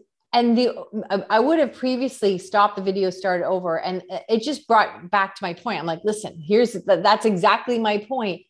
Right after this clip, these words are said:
And I just, you know, dropped out of frame, laughed, picked up the hammer and kept going.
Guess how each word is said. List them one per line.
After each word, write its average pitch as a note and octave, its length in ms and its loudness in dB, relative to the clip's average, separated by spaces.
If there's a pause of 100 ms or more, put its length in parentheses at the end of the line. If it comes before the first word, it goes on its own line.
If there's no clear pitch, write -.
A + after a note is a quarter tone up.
(100)
And A3+ 100 2
I A#3 140 6
just, A#3+ 240 -4 (360)
you G3 140 2
know, F3 220 2
dropped F#3+ 280 2
out A3 120 4
of A3 100 -8
frame, F#3+ 360 -2
laughed, F3+ 500 0
picked F#3 180 -6
up F#3 140 -2
the F3+ 80 -6
hammer E3+ 240 -6
and E3 80 -12
kept - 240 -8
going. D#3+ 300 -4